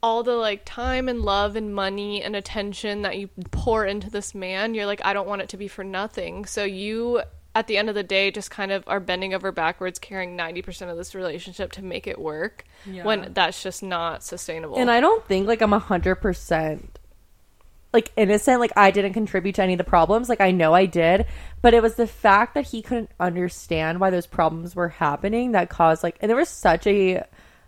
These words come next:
Speaker 2: there was, like, a wall between us because I was starting to, like, resent him.
Speaker 1: Mm-hmm. But
Speaker 2: And
Speaker 1: it's also a
Speaker 2: yeah.
Speaker 1: partnership.
Speaker 2: And
Speaker 1: Like,
Speaker 2: I,
Speaker 1: it's
Speaker 2: yeah.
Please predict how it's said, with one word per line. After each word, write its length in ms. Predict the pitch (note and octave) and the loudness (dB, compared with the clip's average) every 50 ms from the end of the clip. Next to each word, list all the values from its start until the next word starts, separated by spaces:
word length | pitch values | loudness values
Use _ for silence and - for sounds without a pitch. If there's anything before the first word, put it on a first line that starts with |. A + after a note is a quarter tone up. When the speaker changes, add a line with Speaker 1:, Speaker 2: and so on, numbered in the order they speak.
| _ _ - | _ _ 0
Speaker 2:
there 100 | G3 G#3 | 2 4
was, 100 | A#3 C#4 | 6 6
like, 120 | G#4 G#4+ | 4 4
a 100 | - C4 | 4 2
wall 340 | G3+ F3 E3+ E3 D#3+ D#3+ E3+ | 2 4 4 6 6 6 6
between 360 | F#3 B3+ - - - C4+ C4+ | 4 2 0 -2 -2 -2 0
us 180 | C#4+ C#4+ D4 - | 0 0 0 -2
because 200 | B3+ - A3 G3 | -4 -2 2 4
I 60 | F#3+ | 4
was 80 | F#3+ F#3+ | 4 4
starting 200 | - G#3+ G#3 A3 | 2 0 2 2
to, 40 | A3 | 0
like, 140 | G#3 G3 - | -2 -2 -2
resent 500 | F#3+ F#3+ F#3 F3 E3 F3 E3 - - - | -2 -2 -2 -2 -2 -4 -4 -4 -4 -8
him. 340 | - - - - - - - - | -12 -12 -12 -14 -16 -18 -14 -10
Speaker 1:
Mm-hmm. 300 | C4 A#3 A#3 A3 G#3+ G3+ G#3 - - | -10 -8 -8 -8 -10 -12 -14 -4 0
But 140 | A#3+ C#4 | 4 6
Speaker 2:
And 100 | - G#3+ | 6 6
Speaker 1:
it's 80 | G#3 - | 6 4
also 360 | B3+ D4 D#4 - - F4+ F4+ | 4 4 2 2 -2 -4 -4
a 40 | - - | -4 -6
Speaker 2:
yeah. 40 | C4+ | -6
Speaker 1:
partnership. 720 | - - - D4+ F#3+ F#3+ F3+ E3 - - - D3 - - - | -6 -4 -2 0 0 0 0 0 -2 -4 -6 -6 -8 -10 -14
Speaker 2:
And 100 | - - | -12 -2
Speaker 1:
Like, 180 | - A#3 B3+ C4 | 0 2 4 4
Speaker 2:
I, 40 | A#3+ | 4
Speaker 1:
it's 160 | A3+ A#3+ C4 | 2 0 0
Speaker 2:
yeah. 440 | C#4 C4+ B3+ A3 F3 D#3+ D3 D3 | 2 6 8 8 8 6 4 0